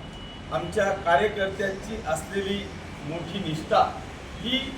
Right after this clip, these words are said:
शंभर टक्के फळाला लागेल आणि नेतृत्व मला या मतदारसंघाची सेवा करण्याची किंवा या राज्याची सेवा करण्याची संधी देईल असं मला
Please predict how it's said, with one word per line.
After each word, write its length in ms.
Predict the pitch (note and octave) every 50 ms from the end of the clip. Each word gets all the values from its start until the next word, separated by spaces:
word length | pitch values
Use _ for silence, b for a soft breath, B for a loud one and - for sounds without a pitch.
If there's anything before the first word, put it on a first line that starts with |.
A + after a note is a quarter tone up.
| - -
शंभर 340 | G#3 G3+ G#3 G#3 B3+ C#4 C#4 C4+
टक्के 280 | A3+ - - - G#3
फळाला 520 | G3+ F#3+ F#3 E3+ E3 F3 F3+ F3+ F#3 F#3 E3+
लागेल 380 | D3+ D3 D3+ F3+ F#3 D#3 D3+ - - - - - - - - -
आणि 260 | D3+ E3 F3+ F#3+ G3 G3 F#3+ F#3+ - - - - - - - D3 C#3+
नेतृत्व 560 | D#3+ F3 F3 F#3 A#3+ B3+ B3 - - D#3+ D3+ B2+ - - - - - - - - - - -
मला 260 | D#3+ F3 F3+ F3+ F#3 F3 D3+ C#3+ - - - - - - - - D3 D3+
या 120 | F3 F3 F3
मतदारसंघाची 1000 | F3 E3+ D#3 - - F3+ F3+ F3 E3+ - F3 D#3 D#3+ E3+ F3 F3 E3+ - G#3+ G#3
सेवा 320 | - - E3+ D#3 E3 F#3+
करण्याची 520 | G3+ G3 - E3+ D#3+ D#3 D#3+ D#3 D3+ - - - -
किंवा 220 | F3 E3 E3 E3
या 140 | E3 E3 E3
राज्याची 600 | D#3 D3 C3+ - - - F3+ F#3 - - - - - - -
सेवा 240 | D#3+ D3+ E3 F3+ F#3
करण्याची 580 | F#3 F3 D#3 D3+ D#3+ E3 D#3 - - - - -
संधी 240 | D3+ D3 D3+ F#3 B3+
देईल 240 | B3+ - D#3+ D3 D3 - - - - - - - - - - - C#3+
असं 200 | D#3 - - F#3+
मला 280 | F#3 F#3 F3+ F#3 F3+